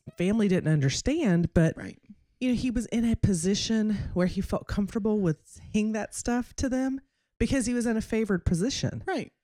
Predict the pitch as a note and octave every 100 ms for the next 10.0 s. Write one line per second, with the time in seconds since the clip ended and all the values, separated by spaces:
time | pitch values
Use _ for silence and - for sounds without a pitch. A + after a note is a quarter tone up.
0 | _ G3 G#3 A#3 B3+ G#3+ E4 G#4 C4 C#3
1 | G3+ A#3+ A3 G3 G3 - _ C#3 C#3+ F3+
2 | D#4+ F#4+ F#3+ G3 G#3+ G#3 G3 - C4 D#4+
3 | A#3+ G#3+ _ - G#3 B3 A#3 G#3 - -
4 | - F3 D3+ F3+ - - - A#3+ C#4 G#3
5 | - E3+ - A3 C#4+ - D3+ F3+ A#3 -
6 | - _ - G3 - D4 C#4 A3 F#3 -
7 | A#3 G#3 G3+ F#3 E3+ D3+ _ _ _ -
8 | - F3 - F#3+ E3 C#3 - A#3 C#4+ D#3
9 | C3+ D3+ D3+ G3+ F3 - G3 F#3+ F#3+ -